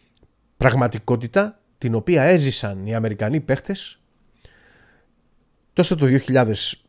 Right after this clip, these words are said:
ξεκινάει από πιο, πιο πριν, αλλά κυρίως το δύο χιλιάδες τέσσερα, στους Ολυμπιακούς Αγώνες της Αθήνας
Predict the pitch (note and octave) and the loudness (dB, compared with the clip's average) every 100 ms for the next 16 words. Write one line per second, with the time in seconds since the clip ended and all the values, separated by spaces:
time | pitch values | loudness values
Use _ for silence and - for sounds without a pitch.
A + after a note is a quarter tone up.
0 | - B2+ A2 B2+ C3+ B2 - _ _ _ | -8 -6 0 2 4 2 -4 _ _ _
1 | _ - A#2+ A2 C#3+ A#2+ D3 C3+ C#3 G3 | _ -8 -6 -4 -6 -2 0 2 2 2
2 | F#3+ D#3 C#3+ - - B2 E3+ C#3+ - A2+ | 2 2 2 0 -2 0 2 0 -2 -6
3 | C#3+ C3 C3+ A2+ - C#3 E3+ F#3+ G3 _ | -4 -2 -2 -2 -2 0 0 0 -4 _
4 | _ - A#2 A2 A#2 B2+ A#2 C3 G#2+ G#2+ | _ -4 -2 0 0 0 2 2 0 -2
5 | A#2+ D#3+ F3+ - - | 0 2 2 0 -8